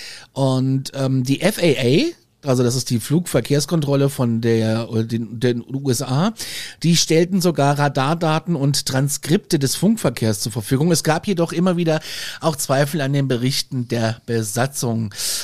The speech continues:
Und es gab dann auch Untersuchungen und eine davon ergab, dass die gesehenen Objekte wahrscheinlich Sterne und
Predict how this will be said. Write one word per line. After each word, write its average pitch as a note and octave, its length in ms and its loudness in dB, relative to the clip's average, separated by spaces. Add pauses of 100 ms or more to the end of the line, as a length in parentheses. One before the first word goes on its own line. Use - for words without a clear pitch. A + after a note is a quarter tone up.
(180)
Und C3+ 500 2
es B2+ 340 -4
gab F3+ 200 -2
dann F#3+ 100 0
auch D#3+ 280 -4
Untersuchungen G#3 720 2
und E3+ 380 0
eine F3+ 200 -2
davon G3 280 -2
ergab, D#3 400 -2
dass D#3 140 0
die D#3+ 100 -4
gesehenen D3+ 340 0
Objekte D3+ 440 -4
wahrscheinlich C#3 540 0 (280)
Sterne C#3+ 720 0 (420)
und E4+ 600 2